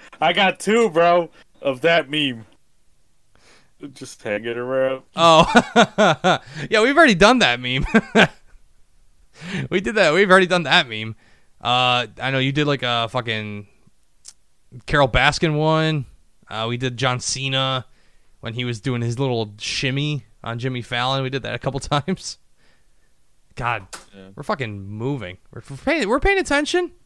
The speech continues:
Speaker 2: I don't know. We're seeing some <laughs> shit. I mean, you, I mean, Brian, you sent one to the chat earlier. Like, "Oh, we gotta do this little skit with the, the,
Speaker 1: Oh,
Speaker 2: the
Speaker 1: yeah.
Speaker 2: car guy." <laughs>
Speaker 1: Dude, I,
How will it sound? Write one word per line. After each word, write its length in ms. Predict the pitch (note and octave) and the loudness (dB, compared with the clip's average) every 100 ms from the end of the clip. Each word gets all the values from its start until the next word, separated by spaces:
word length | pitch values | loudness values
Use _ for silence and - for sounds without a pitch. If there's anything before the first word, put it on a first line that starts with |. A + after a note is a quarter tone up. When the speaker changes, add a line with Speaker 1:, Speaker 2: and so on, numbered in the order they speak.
| _ - | _ -8
Speaker 2:
I 120 | D3+ | -4
don't 80 | G3 | -2
know. 260 | F#3 C3 - _ _ _ _ - | 0 -2 -8 _ _ _ _ -10
We're 100 | B2 | -4
seeing 220 | F#3+ E3 | -2 -2
some 140 | C3 | -4
<laughs> 0 | |
shit. 440 | - - C3 A2+ - B2 _ _ _ _ _ _ - | -6 -4 -4 -6 -12 -16 _ _ _ _ _ _ -6
I 80 | B2+ | -4
mean, 140 | B2 | -2
you, 320 | E3+ F#3 B2 | -4 -6 -8
I 120 | G#2+ C3 | -6 -4
mean, 100 | A#2+ | -2
Brian, 220 | B2+ A#2 | -2 -2
you 100 | F3+ | -4
sent 220 | F#3 B2+ | -4 -4
one 140 | B2 | -6
to 100 | A#2 | -6
the 80 | G#2 | -8
chat 360 | - B2+ D3+ - _ _ | -4 -2 -2 -6 _ _
earlier. 500 | - G#2 G2 G2 G#2 - - | -12 -10 -8 -6 -8 -10 -14
Like, 120 | G2 | -8
"Oh, 140 | G#2 | -6
we 80 | G#2+ | -4
gotta 140 | A2 F#2 | -4 -6
do 120 | A2+ | -10
this 240 | G2 - | -12 -14
little 120 | G2+ | -14
skit 360 | - - A#2 G2 _ _ _ _ _ _ _ _ _ _ _ _ - | -12 -8 -8 -8 _ _ _ _ _ _ _ _ _ _ _ _ -18
with 120 | A2+ | -10
the, 200 | A2+ G#2+ | -6 -6
the, 140 | G2+ - | -8 -8
Speaker 1:
Oh, 160 | B2+ | -6
Speaker 2:
the 60 | B2 | -4
Speaker 1:
yeah. 80 | A#2 | -2
Speaker 2:
car 160 | A#2+ | -2
guy." 300 | C3 D3+ D#3+ - | -2 0 0 -4
<laughs> 40 | - - | -12 -8
Speaker 1:
Dude, 220 | F3 F3 | -2 0
I, 260 | D3 F3+ | 2 2